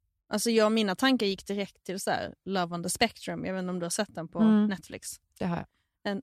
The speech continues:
Speaker 1: fantastisk serie förut. Men att det kändes som en sån. Alltså den lilla beskrivningen bara, men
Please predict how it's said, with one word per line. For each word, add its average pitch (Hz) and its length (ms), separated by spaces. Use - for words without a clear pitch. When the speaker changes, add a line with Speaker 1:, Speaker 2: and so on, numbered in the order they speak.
Speaker 1:
fantastisk - 800
serie 160 340
förut. 170 280
Men 226 260
att 208 120
det 214 80
kändes 202 400
som 277 120
en 359 80
sån. - 180
Alltså 214 280
den 190 420
lilla 196 300
beskrivningen 180 760
bara, 160 280
men 180 380